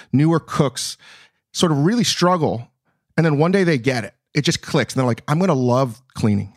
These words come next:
I'm gonna love organizing. I'm gonna love sharpening my knives." And that's the moment when people understand that I just have to not be me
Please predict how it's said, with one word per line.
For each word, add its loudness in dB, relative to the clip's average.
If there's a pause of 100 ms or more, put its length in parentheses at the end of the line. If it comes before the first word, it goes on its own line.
I'm 2
gonna 2
love 0
organizing. 0
I'm 2
gonna 0
love 0
sharpening 0
my 2
knives." 2
And -2
that's -2
the 0
moment 0 (500)
when 2
people 0
understand 0
that -2 (180)
I 2
just -2
have 0
to 0
not -2 (180)
be 0
me 0